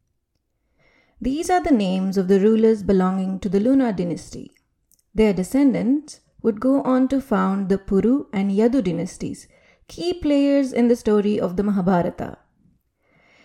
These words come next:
Yayati had five sons, and his youngest son Puru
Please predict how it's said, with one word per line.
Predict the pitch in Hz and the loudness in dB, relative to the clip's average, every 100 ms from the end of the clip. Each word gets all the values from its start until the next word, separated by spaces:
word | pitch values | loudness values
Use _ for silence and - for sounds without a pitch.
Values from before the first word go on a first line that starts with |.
| _ _ - | _ _ 0
Yayati | 233 302 359 359 359 | 4 4 4 0 -2
had | 262 226 | -2 -2
five | - 202 202 220 240 | -4 -2 0 0 -2
sons, | - 185 - - - - | -6 -6 -6 -16 -20 -8
and | 196 202 | -6 -2
his | 208 - | -2 0
youngest | 202 240 330 370 - - | 0 0 0 -4 -6 -10
son | 214 185 180 - | -4 -2 -4 -2
Puru | 311 190 196 | 0 2 0